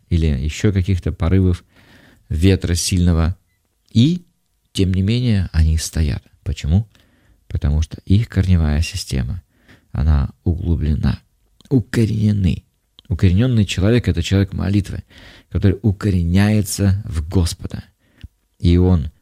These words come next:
понимает, что он не просто перекати поле, где-то закатился под какой-то ларёк или под какой-то домик и сидит там, ждёт ветерка опять следующего,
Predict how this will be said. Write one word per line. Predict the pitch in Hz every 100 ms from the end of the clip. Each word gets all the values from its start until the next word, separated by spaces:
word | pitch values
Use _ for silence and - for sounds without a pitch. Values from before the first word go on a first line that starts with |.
| _
понимает, | - 82 82 92 92 73 57 - _ _
что | - -
он | 82 92 80
не | 85 95
просто | - 143 - -
перекати | - 90 87 87 - 82
поле, | - - 90 -
где-то | 80 82 90 76
закатился | 87 - 110 175 135 - 67 - _ _ _ _ _ _ _ _ _ _ _ _ - -
под | 95
какой-то | - 82 92 80 78 - - - - -
ларёк | 95 87 104 110 82
или | 73
под | - -
какой-то | 78 - 76 73
домик | 76 104 98 85 - _ - _ _ -
и | 87
сидит | - 82 92 90
там, | - 76 -
ждёт | 78 73 85 -
ветерка | 80 82 - 82
опять | 78 80 71
следующего, | - 82 80 73 - 65